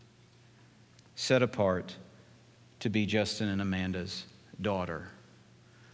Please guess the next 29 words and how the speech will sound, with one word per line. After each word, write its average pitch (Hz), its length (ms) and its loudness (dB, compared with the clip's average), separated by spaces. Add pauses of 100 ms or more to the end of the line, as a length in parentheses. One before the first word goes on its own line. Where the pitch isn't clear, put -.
(380)
Now, 107 140 0
friend, 117 320 2
that's 123 240 2
what 107 140 2
God 107 240 2
has 95 180 -2
done 98 240 0
for 92 240 -4
us. 90 400 -8 (1500)
He 135 160 4
has 123 180 4
taken 131 420 4
us 110 260 2
out 123 240 6
of 113 100 2
the 113 140 2
orphanage 110 560 2
of 98 140 -2
the 107 80 -2
world 98 520 -2 (1300)
and 104 180 0
brought 107 240 4
us 101 200 -2
into 104 220 0
his 95 260 -2
family, 92 460 -2
set 107 280 0
us 104 240 -2
apart 90 420 -4